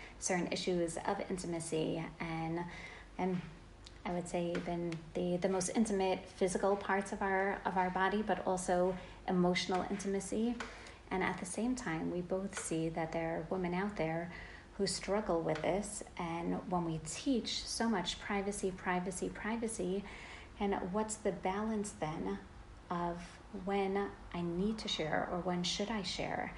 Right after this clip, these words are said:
So how do you teach when we shouldn't share? What's considered too much to share?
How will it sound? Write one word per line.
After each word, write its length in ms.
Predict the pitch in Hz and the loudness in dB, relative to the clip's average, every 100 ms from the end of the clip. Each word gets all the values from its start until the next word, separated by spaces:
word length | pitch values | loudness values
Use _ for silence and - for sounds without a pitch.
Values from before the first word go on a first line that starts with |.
| - - - - | -12 -14 -16 -6
So 160 | - | -2
how 200 | 185 208 | 0 0
do 100 | 208 | 0
you 120 | 208 190 | 0 0
teach 540 | - 190 180 - - - - | -2 -2 -2 -2 -4 -6 -4
when 420 | 180 180 180 175 175 - | -2 0 0 0 -4 -6
we 100 | 180 | -4
shouldn't 400 | 170 - 185 208 | -2 2 2 2
share? 240 | 208 233 226 | 0 0 0
What's 220 | 190 190 | 0 0
considered 500 | - 196 196 185 175 | 0 -2 0 -2 -2
too 220 | - - | -2 -2
much 320 | 190 175 175 - | 0 0 -2 -4
to 120 | 208 | -4
share? 460 | - 202 214 233 | -2 0 0 -2